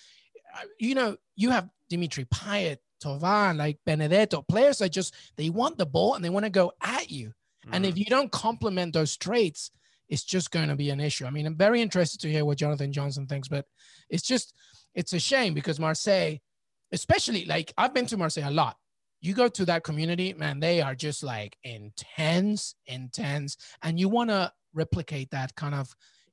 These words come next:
Speaker 1: intensity on the pitch, and that's not really happening right now. So, again, Pochettino, just go there and, and sort them out.
Speaker 2: Oh, that would be amazing. I'd sign up for that in a heartbeat.
Speaker 1: But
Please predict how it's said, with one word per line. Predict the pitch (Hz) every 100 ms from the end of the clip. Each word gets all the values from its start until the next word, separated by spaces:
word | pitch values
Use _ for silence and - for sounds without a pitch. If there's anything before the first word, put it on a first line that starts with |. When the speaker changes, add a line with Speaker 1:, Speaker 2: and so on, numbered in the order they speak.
| -
Speaker 1:
intensity | 151 - 220 381 - 151 143 -
on | 143
the | 151
pitch, | - - 381 - - - _ _ _
and | 160 156 156
that's | 165 175 202
not | 220
really | 196 196
happening | 180 311 175 127
right | 110 110
now. | 104 104
So, | 143 - 139 131 131 - - - _ _
again, | 196 285 349 220 147 - _ _ _
Pochettino, | 196 214 226 339 349 214
just | 269 -
go | 277 285
there | - 147 151
and, | 165 -
and | 170
sort | - 214 214
them | 147
out. | 151 151 143 139 135
Speaker 2:
Oh, |
that | 143 151
would | 135
be | 139
amazing. | 123 127 131 120
I'd | 123 123
sign | 135 123
up | -
for | 113
that | 113 107 -
in | 101
a |
heartbeat. | 107 104 95 123 _ _ - - -
Speaker 1:
But | 269 240 -